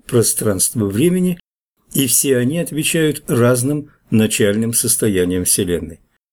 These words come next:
Зная начальное состояние нашей Вселенной, мы знали бы целиком всю её историю. Аналогично в квантовой теории гравитации возможно много разных квантовых состояний Вселенной,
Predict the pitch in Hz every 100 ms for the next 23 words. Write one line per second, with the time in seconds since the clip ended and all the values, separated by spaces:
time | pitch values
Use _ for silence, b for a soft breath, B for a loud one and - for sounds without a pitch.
0 | _ _ _ _ 107 120 202 160 110 -
1 | 104 92 92 - 101 - 98 90 90 90
2 | - 98 - 95 90 92 101 170 - -
3 | 104 110 127 127 110 - 110 98 110 104
4 | - 104 95 92 90 87 - 107 85 76
5 | - _ _ _ _ _ 131 117 113 110
6 | 110 160 107 - 120 127 120 92 87 101
7 | 90 92 92 95 92 135 - - 90 B
8 | B B B B 110 127 135 156 131 151
9 | 151 123 98 101 90 95 - 113 123 120
10 | 98 87 107 - 113 98 90 87 - 101
11 | 95 90 90